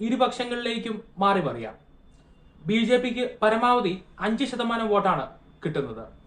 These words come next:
മറ്റുള്ളവർ ആകെ രണ്ടായിരം വോട്ടുകളും ആണ് നേടിവരുന്നത്. എന്നാൽ ഈ by election-ിൽ ചിത്രം വളരെ വ്യത്യസ്തമാണ്. എൽ ഡി എഫിനും യു ഡി എഫിനും ഒപ്പം പി വി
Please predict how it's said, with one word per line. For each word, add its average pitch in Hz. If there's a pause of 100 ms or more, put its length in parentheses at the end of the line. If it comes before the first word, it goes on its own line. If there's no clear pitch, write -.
(340)
മറ്റുള്ളവർ 285
ആകെ 247
രണ്ടായിരം 240
വോട്ടുകളും 226
ആണ് 196 (140)
നേടിവരുന്നത്. 135 (640)
എന്നാൽ 220 (120)
ഈ 220
by 220
election-ിൽ 240 (380)
ചിത്രം 247
വളരെ 220
വ്യത്യസ്തമാണ്. 175 (760)
എൽ 269
ഡി 320
എഫിനും 311
യു 262
ഡി 277
എഫിനും 269
ഒപ്പം 190 (420)
പി 269
വി 269